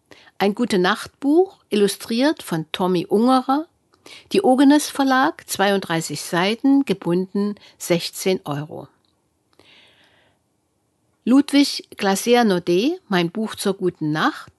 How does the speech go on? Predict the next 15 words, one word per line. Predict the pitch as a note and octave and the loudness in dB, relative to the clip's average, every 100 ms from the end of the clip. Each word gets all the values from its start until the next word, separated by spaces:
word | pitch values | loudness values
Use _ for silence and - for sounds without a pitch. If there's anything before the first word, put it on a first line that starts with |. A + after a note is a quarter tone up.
| - _ | -20 _
Lieder | F3 G3 A#3 G#3+ | -4 0 0 0
und | F#3 F3 | -2 -4
Gedichte, | D#3+ F3+ - - C#4 D#4 _ _ - | -6 -6 -6 -6 -4 -4 _ _ -8
Ars | - G#3+ - | -2 0 -2
Edition, | - B3+ C4+ - - C4+ D4 F4+ _ - | -6 -4 -4 -6 -4 -2 0 -2 _ -14
sechsundneunzig | - G#3+ - - A#3+ B3 B3+ - B3+ | -4 -4 -2 -2 -2 0 -4 -4 -8
Seiten, | - A3+ A#3 A#3 B3+ C4+ | -4 -4 -4 -4 -4 -4
gebunden | - F3+ E3+ F3 F#3 G3+ G3+ - _ - | -6 -6 -2 -2 -2 -6 -8 -10 _ -16
zweiundzwanzig | - F#3 D#3+ D#3 - B2+ C#3+ - D3+ - _ _ | -6 -2 -2 -6 -10 -10 -10 -10 -12 -12 _ _
Euro. | C#3+ C3+ - F2+ D3+ _ _ _ _ _ _ _ _ _ _ _ _ _ _ - - - - - - | -10 -10 -12 -16 -16 _ _ _ _ _ _ _ _ _ _ _ _ _ _ -12 -12 -20 -20 -18 0
Kitty | D4+ B3 E3+ - - | 2 4 0 0 -12
Krauser, | - G3 F#3 G3+ - C4 F4 G4+ _ _ _ _ _ _ | -2 2 4 2 2 2 2 -2 _ _ _ _ _ _
schreibt | - D3 D3 | -12 -8 -8
sich | - - | -8 -8
Krauser, | - E3+ D#3 F#3 G#3 - A#3+ E4+ | -2 0 2 2 -2 -2 0 0